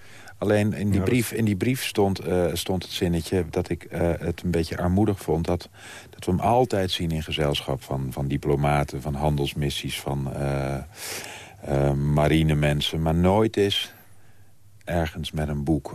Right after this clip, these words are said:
Speaker 1: ook niet op
Speaker 2: Hmm.
Speaker 1: wintersport. We zien hem, er, we zien ook nooit een boekenkast in beeld
Speaker 2: <laughs>
Speaker 1: als, als ze geïnterviewd worden. Het zijn altijd van die
Speaker 2: Nee, want dan
Speaker 1: dode omgevingen. Eh, dus,
Speaker 2: dan
Speaker 1: dus,
Speaker 2: moet de
Speaker 1: dus
Speaker 2: R V D er weer, weer
Speaker 1: Ja, maar het lijkt, het
Speaker 2: opletten
Speaker 1: lijkt
Speaker 2: wat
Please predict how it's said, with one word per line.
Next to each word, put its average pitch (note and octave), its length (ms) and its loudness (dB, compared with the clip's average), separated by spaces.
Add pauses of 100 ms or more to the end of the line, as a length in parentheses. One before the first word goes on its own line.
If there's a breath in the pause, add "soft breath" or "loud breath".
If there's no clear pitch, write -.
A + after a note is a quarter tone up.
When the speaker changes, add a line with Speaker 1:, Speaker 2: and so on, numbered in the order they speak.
Speaker 1:
ook C#2+ 160 -6
niet D#2+ 120 -2
op D2 100 2
Speaker 2:
Hmm. C#2+ 100 0
Speaker 1:
wintersport. E2+ 520 0
We D2 80 -6
zien F2 180 0
hem, F2+ 100 2
er, F2 200 0 (200)
we E2+ 60 -4
zien F#2 180 2
ook D#2+ 60 2
nooit F2 200 2
een E2 160 4
boekenkast E2+ 540 0
in E2+ 120 -2
beeld D#2+ 340 0 (280 loud breath)
Speaker 2:
<laughs> - 340 2
Speaker 1:
als, E2 200 0
als E2 160 0
ze F2+ 100 -2
geïnterviewd E2+ 540 0
worden. D#2+ 200 2
Het D#2 100 -2
zijn D2+ 140 -2
altijd D2 220 -4
van D2 80 -10
die C#2+ 140 -4 (160)
Speaker 2:
Nee, A2 160 4
want F#2+ 120 -2
dan G2 120 0
Speaker 1:
dode G2+ 340 6
omgevingen. F2+ 720 0 (380 loud breath)
Eh, G2+ 100 0
dus, A2+ 160 2
Speaker 2:
dan A2 140 0
Speaker 1:
dus, A#2+ 120 4
Speaker 2:
moet A#2+ 100 0
de B2+ 60 4
Speaker 1:
dus A#2+ 80 2
Speaker 2:
R A#2+ 60 -2
V B2 60 -2
D A#2 40 -2
er C3+ 260 2
weer, - 0 -
weer A#2+ 380 -2
Speaker 1:
Ja, D3+ 80 4
maar C#3+ 100 4
het - 80 -2
lijkt, D3+ 200 2
het D#3 80 4
Speaker 2:
opletten C#3+ 340 2
Speaker 1:
lijkt D3+ 160 2
Speaker 2:
wat - 0 -